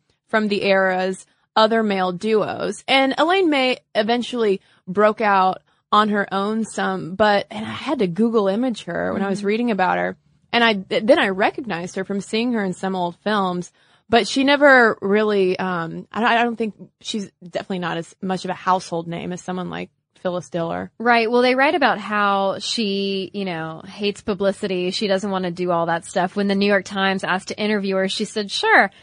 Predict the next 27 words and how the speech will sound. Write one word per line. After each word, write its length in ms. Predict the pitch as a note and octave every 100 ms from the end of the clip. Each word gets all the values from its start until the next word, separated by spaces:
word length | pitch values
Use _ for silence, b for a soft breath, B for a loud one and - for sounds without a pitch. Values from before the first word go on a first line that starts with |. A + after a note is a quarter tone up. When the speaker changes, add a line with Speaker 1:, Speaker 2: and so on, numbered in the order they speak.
| b
Speaker 2:
as 120 | A#3
long 200 | A#3 B3+
as 80 | B3
I 60 | A#3
can 140 | A#3 G#3+
interview 320 | G#3 G3 F#3+
myself." 640 | E3+ F3 - B3 F3 F3 b b b b
And, 880 | A3 G#3+ G#3 G3+ G3 G3 F#3+ F#3+ F3+ -
um, 380 | G3+ F#3 F#3 -
I 80 |
think 160 | A3 A#3+
it 40 |
was 120 | G#3+ G3+
Paul 480 | - - A#3 A#3
Dooley 800 | G3+ E3 E3+ A3 A#3 A3+ G3 F3+
was 160 | F3+ F#3+
talking 400 | G#3+ G3 G3 G3
about 200 | F#3 E3+
how 140 | F#3+
much 240 | F#3+ F3+ -
he 380 | - F#3 F3+ -
just 220 | - G3
freaking 380 | - A3+ A3 F#3+
loved 600 | E3 F3 F3 F3+ G3 -
her 120 | G#3
interview 500 | - F3+ F#3+ F3 E3+
because 440 | E3+ F3+ G3+ F#3+